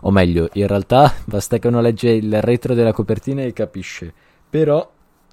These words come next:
ti viene lasciato il mistero, poiché ad un certo punto questi due appunto progetteranno un'arma per l'impero ottomano, andranno in,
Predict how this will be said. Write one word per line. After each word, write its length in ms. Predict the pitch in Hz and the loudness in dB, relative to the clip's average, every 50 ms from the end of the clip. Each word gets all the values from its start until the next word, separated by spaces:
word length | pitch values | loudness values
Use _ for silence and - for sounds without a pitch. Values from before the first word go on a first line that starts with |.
| _ _ | _ _
ti 100 | 135 139 | -10 -6
viene 220 | 123 123 110 113 | -2 -2 0 0
lasciato 340 | 117 117 110 - - - - | 0 -2 -2 -4 -6 -6 -6
il 100 | 95 92 | -6 -4
mistero, 560 | 92 98 95 - - - 85 82 82 87 85 | -4 -4 -4 -4 -6 -6 -6 -6 -4 -6 -8
poiché 600 | - _ _ 117 120 117 117 - - 127 110 - - _ - - - - - - - _ _ _ | -8 _ _ -2 -2 -2 -2 0 0 0 0 0 -2 _ -20 -20 -20 -20 -20 -20 -20 _ _ _
ad 180 | - - 90 90 | -8 -8 -4 -4
un 100 | 104 107 | -4 -2
certo 240 | - - 110 104 117 | 0 0 0 2 0
punto 260 | 113 127 120 - 104 | -2 -2 -2 -2 -4
questi 920 | - - 98 - - - 101 95 92 92 90 87 87 85 82 85 78 85 98 | -2 -2 -2 -2 -2 -2 -2 0 0 2 0 0 0 -2 -2 -4 -4 -6 -4
due 280 | 98 107 107 104 101 | -2 -2 0 0 0
appunto 500 | 90 80 - - 101 101 92 82 - 85 - | -2 -4 -6 -4 -2 -2 -2 -2 -4 -8 -4
progetteranno 1080 | - 107 98 110 110 104 - - 104 - - - 101 95 104 98 95 92 90 85 82 - | -2 2 4 4 4 2 0 -4 -6 -6 -4 -4 -2 -2 0 -2 -2 -2 -2 -4 -6 -6
un'arma 720 | - 95 90 92 92 85 80 78 - 90 87 101 104 123 - | -6 -4 -2 -2 -2 -2 -2 -4 -4 -4 -2 -2 -2 -2 -4
per 240 | - - 76 69 71 | -6 -8 -8 -8 -8
l'impero 320 | 69 - 82 - 87 87 | -10 -10 -6 -6 -4 -4
ottomano, 540 | 80 - - 131 123 113 110 113 120 127 127 - - - - - - - _ | -4 -2 0 -2 0 0 -4 -4 -6 -8 -10 -12 -18 -20 -20 -20 -20 -20 _
andranno 800 | - - 113 123 120 113 110 110 107 107 107 104 98 90 87 87 | -6 -2 0 0 2 2 0 2 2 2 2 2 2 0 0 -2
in, 160 | 85 85 | -2 -4